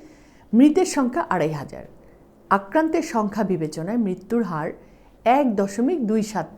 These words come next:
পার্সেন্ট, আর সুস্থতার হার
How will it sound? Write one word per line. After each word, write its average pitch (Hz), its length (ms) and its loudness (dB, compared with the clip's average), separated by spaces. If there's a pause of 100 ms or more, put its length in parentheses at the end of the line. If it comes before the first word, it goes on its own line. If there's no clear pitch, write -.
(100)
পার্সেন্ট, - 580 -14 (520)
আর 165 100 -6
সুস্থতার 262 680 0
হার 180 300 -4